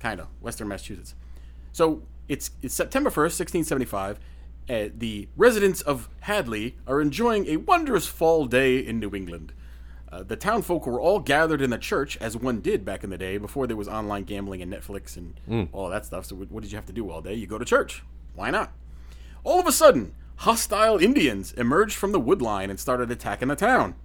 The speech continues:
Speaker 1: Now, it's important to note that such attacks were common back then, and atrocities were prevalent on all sides. So, you know, the, the Englishmen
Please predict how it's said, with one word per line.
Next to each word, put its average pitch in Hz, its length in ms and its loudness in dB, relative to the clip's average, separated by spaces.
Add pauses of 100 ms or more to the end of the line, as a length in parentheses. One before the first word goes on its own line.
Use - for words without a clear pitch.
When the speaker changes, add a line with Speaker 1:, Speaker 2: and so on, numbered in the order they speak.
(460)
Speaker 1:
Now, 127 120 6
it's - 80 0
important 214 300 2
to 165 40 4
note 175 200 4
that 123 140 2
such 202 200 -2
attacks 143 320 -4
were 123 60 -2
common 165 360 0
back 98 240 -4
then, 101 300 -4 (240)
and 110 120 -4
atrocities 151 560 -2
were 113 60 -4
prevalent 123 440 -2
on 104 100 -4
all 113 160 -2
sides. 101 360 -4
So, - 60 -8
you 110 140 -4
know, 110 100 -2
the, 101 120 -8
the 117 180 -6
Englishmen 135 560 2